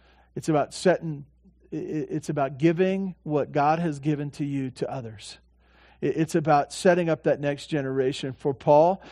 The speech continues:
he set up Timothy. Timothy, he was calling him to now set up others.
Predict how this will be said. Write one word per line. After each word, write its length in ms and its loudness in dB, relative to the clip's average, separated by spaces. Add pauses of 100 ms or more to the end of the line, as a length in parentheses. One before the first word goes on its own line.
(200)
he 160 2
set 240 4
up 160 0
Timothy. 440 0
Timothy, 540 0
he 140 -2
was 160 -2
calling 380 -2
him 200 -4
to 120 -8
now 160 -4
set 280 0
up 160 -4
others. 480 -4